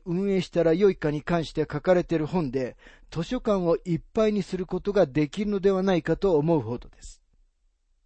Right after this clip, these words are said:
しかし、聖書の中には、この三つの書簡しかなく、しかも三つともとても短いものです。それでも確かに私たちに、教会のためにどのように仕事を進めるか、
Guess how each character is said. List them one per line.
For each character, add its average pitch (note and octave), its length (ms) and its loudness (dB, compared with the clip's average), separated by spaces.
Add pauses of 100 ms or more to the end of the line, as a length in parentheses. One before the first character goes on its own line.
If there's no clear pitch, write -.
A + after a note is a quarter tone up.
(340)
し - 100 -16
か A3 140 2
し、 F#3+ 140 -6
聖 C4+ 200 -4
書 F3 140 -6
の D#3+ 100 -2
中 E3+ 260 0
に C3 120 -8
は、 A2+ 240 -8 (240)
こ G#3 120 2
の G3 140 2
三 E3+ 220 2
つ - 220 -16
の B3+ 120 -2
書 E3 240 -2
簡 F#3 220 0
し - 120 -12
か D#3+ 120 0
な D3+ 160 0
く、 - 260 -16 (220)
し - 140 -10
か G#3+ 120 4
も C#3+ 240 -2 (180)
三 F3+ 240 0
つ - 180 -20
と B3 120 0
も G#3 160 0
と D3+ 160 -4
て G#3+ 140 0
も G#3+ 140 2
短 D3+ 440 0
い D#3 60 2
も A#2 120 -6
の F#2+ 100 -20
で D#3 100 -20
す。 - 200 -20 (1120)
そ A3+ 140 2
れ B3+ 80 4
で B3 100 2
も G3+ 100 0
確 - 260 2
か G3+ 100 0
に E3+ 80 0
私 D#3 320 0
た D#3+ 100 -2
ち C3+ 140 -10
に、 F#3+ 240 -4 (240)
教 A3+ 220 2
会 A#3+ 200 2
の A3 120 0
た F#3+ 160 0
め G#3 120 2
に D#3+ 160 0
ど D#3+ 160 0
の A3+ 160 0
よ D4 120 -4
う A3+ 60 -2
に F3 80 -2
仕 E3 180 -8
事 F#3 300 0
を E3 60 0
進 D#3+ 300 -10
め F3 100 2
る C3 80 -4
か、 - 280 -16